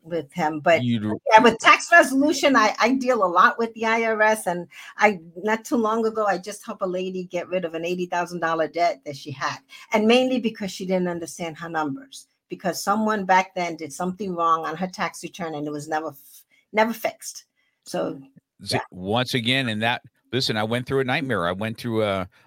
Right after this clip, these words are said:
Speaker 2: an audit for seventeen and eighteen. I was telling Patrick the same thing. I could not, you know, after this audit's done, I find more of you people that help people than I ever, than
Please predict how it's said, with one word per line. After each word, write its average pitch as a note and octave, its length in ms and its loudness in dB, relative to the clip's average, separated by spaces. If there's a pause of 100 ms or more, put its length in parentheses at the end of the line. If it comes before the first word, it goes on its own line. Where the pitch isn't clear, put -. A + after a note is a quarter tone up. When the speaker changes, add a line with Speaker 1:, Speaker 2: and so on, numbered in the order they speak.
Speaker 2:
an F#2+ 180 -4
audit G2+ 340 -2 (440)
for - 140 -6
seventeen A2 440 -4
and F2 120 -6
eighteen. F#2+ 400 -4 (380)
I A#2 100 2
was A#2+ 120 -4
telling C#3 240 0
Patrick C3 380 -2
the G#2 100 -6
same A#2 280 0
thing. B2+ 300 -2 (140)
I C#3+ 120 0
could G3 280 -2
not, D3 220 -2 (220)
you C#3+ 80 0
know, D#3+ 200 2
after E3+ 320 0
this F#3 220 0
audit's A#2 400 0
done, B2 380 -2 (280)
I B2+ 120 0
find C3 340 0
more D3 220 2
of C3+ 120 -2
you B2+ 120 0
people A#2+ 320 -2
that G2+ 220 0
help A#2+ 280 -2
people E2 460 -4 (420)
than A2 140 0
I A2+ 40 0
ever, G#2+ 280 -2 (200)
than G#2+ 280 -4